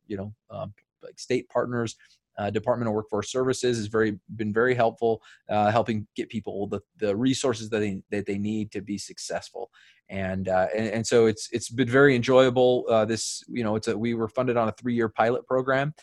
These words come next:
and, uh, we, you know, we essentially, the, the goal was to prove the concept. Does, does this work? Can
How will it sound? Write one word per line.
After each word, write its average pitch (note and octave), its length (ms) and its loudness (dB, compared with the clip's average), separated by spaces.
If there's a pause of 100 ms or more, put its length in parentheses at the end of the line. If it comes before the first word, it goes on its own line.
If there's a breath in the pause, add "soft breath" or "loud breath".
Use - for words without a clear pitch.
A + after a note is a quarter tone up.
(360 loud breath)
and, A2 360 2
uh, G#2+ 220 6
we, A2 140 0 (160)
you A2 100 -2
know, G2+ 160 -2
we G#2 120 -2
essentially, G#2+ 520 -2 (320)
the, A2 140 -4 (100)
the B2 100 2
goal C3 400 6
was B2+ 160 4
to A#2 100 -2
prove D3 220 4
the - 80 -4
concept. - 460 -2 (140)
Does, A#2 180 -4
does D3+ 220 2
this F3 180 0
work? - 220 2
Can F#3+ 400 0